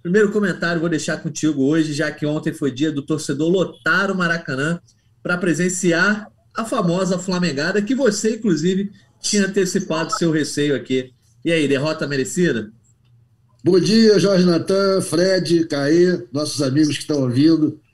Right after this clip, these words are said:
Speaker 2: É, realmente eu antecipei, mas nisso daí, cara, não tem nenhum mérito pra mim, porque a gente podia ver que a situação era perfeita pra acontecer, né? A gente tem um time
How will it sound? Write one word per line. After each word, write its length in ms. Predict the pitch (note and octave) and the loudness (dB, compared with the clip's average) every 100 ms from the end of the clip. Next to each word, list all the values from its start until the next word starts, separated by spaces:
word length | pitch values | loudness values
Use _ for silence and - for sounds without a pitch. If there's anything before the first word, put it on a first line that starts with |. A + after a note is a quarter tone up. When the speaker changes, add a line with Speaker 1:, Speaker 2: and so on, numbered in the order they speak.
| _ - | _ -6
Speaker 2:
É, 140 | G3 | -2
realmente 460 | D#3 G3+ F3 F#3 F#3+ | 0 0 -2 -2 -2
eu 40 | |
antecipei, 460 | E3+ F#3 D3 - D3+ | -2 -2 -2 2 2
mas 120 | D3+ | 4
nisso 240 | E3+ E3+ | 2 0
daí, 200 | D#3 D3+ | 0 2
cara, 200 | D#3 C#3+ | 2 0
não 100 | C3 | -2
tem 160 | C3 D3+ | 0 2
nenhum 220 | D3+ E3+ | 2 2
mérito 340 | D#3 D#3 D3+ - | 2 0 -2 -4
pra 180 | D#3 | -4
mim, 200 | B2+ A#2+ | -2 -2
porque 200 | A#2 - | -4 -2
a 60 | C3+ | 0
gente 280 | B2+ C#3 - | 2 0 -2
podia 360 | D3 B2+ C#3+ | 0 4 4
ver 240 | B2 B2 - B4 - A4+ - - G#4+ | 4 4 4 2 0 -2 -2 -10 -2
que 80 | D#3 | 2
a 80 | D3+ | 2
situação 880 | D3+ D3+ D#3+ C#3 - D#3 D3+ C3 - - - - - | 2 2 4 2 2 2 2 2 -4 -20 -20 -6 0
era 260 | D3 C#3+ | 2 2
perfeita 680 | B2 - F3 - E3+ F3 D3+ | 0 2 2 2 4 4 4
pra 140 | D3+ C#3 | -2 -2
acontecer, 580 | D3 C#3 B2+ - B2+ | -2 -2 -2 0 0
né? 220 | B2 B2 - | 0 -2 -4
A 40 | |
gente 200 | - C3+ | -4 -2
tem 160 | - D#3+ | 4 6
um 120 | C#3 | 6
time 440 | - D3+ D3+ B2+ | 4 4 4 2